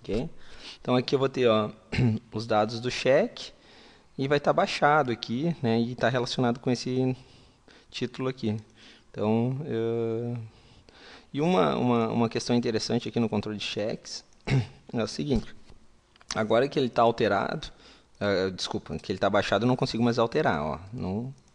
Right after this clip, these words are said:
não tem mais alteração, baixou o título, né? Se eu alterar o vencimento aqui do ti-, do, né, do, do título, do cheque, desculpa, ele altera o, o vencimento do título, né?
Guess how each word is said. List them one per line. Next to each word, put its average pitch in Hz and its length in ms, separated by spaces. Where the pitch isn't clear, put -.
não 107 160
tem 107 160
mais 113 180
alteração, 117 540
baixou 95 320
o 123 60
título, - 400
né? 92 180
Se - 200
eu 185 120
alterar 151 380
o 131 60
vencimento 117 640
aqui 127 340
do 113 180
ti-, - 380
do, 101 340
né, 104 280
do, 110 380
do 98 100
título, - 460
do - 80
cheque, - 320
desculpa, - 440
ele 110 160
altera 113 360
o, 120 240
o 123 60
vencimento 120 480
do 123 100
título, - 360
né? 76 160